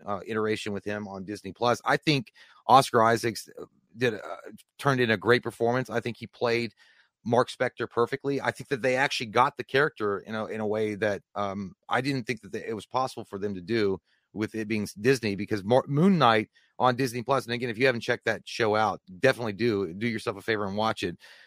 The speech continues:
It's very dark. It was very, um, very heavy with, uh, the, the drama in it, uh, and they did a great job with it. Um,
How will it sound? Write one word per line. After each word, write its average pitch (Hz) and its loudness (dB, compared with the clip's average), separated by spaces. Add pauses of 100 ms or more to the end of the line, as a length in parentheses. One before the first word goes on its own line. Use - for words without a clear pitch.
It's - -20
very 185 12
dark. 113 8
It - -6
was 98 -6
very, 131 2
um, 104 -4 (760)
very 139 4 (100)
heavy 123 -2 (160)
with, 110 -4 (180)
uh, 101 -4 (180)
the, 101 -8
the 101 -6
drama 107 0 (100)
in 95 -8
it, 82 -12 (120)
uh, 92 -6
and 104 -8
they 104 -4
did 113 -2
a 110 -2
great 104 -4
job 107 -6
with - -12
it. 60 -20 (2250)
Um, 107 0